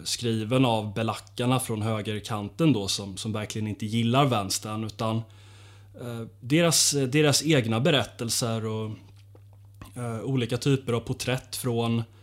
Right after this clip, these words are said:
folk som har, kanske framförallt då från folk som har hoppat av men som en gång var väldigt övertygade och sådär. Jag tycker det är en, det är intressant att överväga vänsterns historia i Sverige därför att, eh,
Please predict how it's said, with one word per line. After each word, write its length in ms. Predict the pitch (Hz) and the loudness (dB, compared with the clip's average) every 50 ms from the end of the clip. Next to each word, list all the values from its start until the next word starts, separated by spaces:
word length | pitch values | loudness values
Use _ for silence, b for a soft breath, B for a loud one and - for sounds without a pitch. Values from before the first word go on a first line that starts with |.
| b b b b b b | b b b b b b
folk 300 | - - 120 117 113 - | -2 0 0 0 0 0
som 180 | - 117 117 | 0 0 0
har, 400 | 113 113 113 110 110 107 107 90 - - - 87 - - - | 0 0 0 0 -2 -4 -6 -10 -12 -14 -14 -14 -14 -10 -4
kanske 240 | - 131 117 - | -2 0 0 0
framförallt 520 | - 127 123 120 - 113 113 123 135 - - | 0 0 0 0 0 2 2 2 2 2 0
då 80 | 151 | 0
från 180 | 120 - 123 110 | 0 0 0 0
folk 260 | - 123 117 113 - | 2 0 0 0 0
som 120 | - - 117 | -2 0 0
har 80 | 113 | 0
hoppat 400 | 104 117 113 - - 127 120 - | 0 -2 -2 -2 0 -2 0 0
av 320 | 107 98 104 123 139 139 131 | 0 0 2 2 4 4 4
men 120 | 123 120 | 2 2
som 180 | 113 - 117 113 | 2 2 2 0
en 140 | 110 110 | 0 0
gång 160 | 107 107 107 104 | -2 -2 -2 -2
var 180 | 107 107 107 | -2 -2 -2
väldigt 340 | 104 117 117 107 107 95 - | -2 -4 -4 -4 -6 -6 -6
övertygade 680 | 110 110 104 104 - - 113 107 107 95 107 104 95 104 | -4 -4 -6 -6 -8 -6 -6 -6 -6 -6 -6 -6 -6 -4
och 80 | 104 - | -4 -4
sådär. 200 | - 110 110 104 | -2 -2 -4 -4
Jag 100 | 104 - | -4 -4
tycker 200 | 131 123 - 123 | -4 -4 -2 0
det 100 | 123 120 | 0 0
är 160 | 117 117 117 | 0 2 0
en, 140 | 117 117 110 B B B B B B B B B B B B B B B B | 0 0 -2 B B B B B B B B B B B B B B B B
det 140 | 113 120 | 2 4
är 40 | 127 | 6
intressant 600 | 135 135 135 151 139 - - 156 151 151 143 139 - | 6 6 4 4 2 2 4 4 4 4 4 2 2
att 120 | - 123 | 2 2
överväga 580 | 123 120 117 110 110 113 113 113 117 123 131 123 | 4 4 2 2 0 0 0 0 2 2 0 2
vänsterns 500 | 117 110 110 104 101 - 107 104 - 101 | 0 0 -2 -2 -4 -6 -8 -8 -6 -6
historia 460 | 98 - - 110 107 104 104 101 101 | -6 -6 -6 -6 -8 -6 -6 -6 -2
i 40 | 104 | -2
Sverige 440 | - - 113 104 101 98 101 101 | -2 -2 -2 -4 -6 -6 -8 -8
därför 220 | 95 101 101 - 110 | -8 -8 -8 -10 -10
att, 340 | 101 - - - - - - | -12 -12 -10 -10 -8 -8 -8
eh, 60 | 85 | -10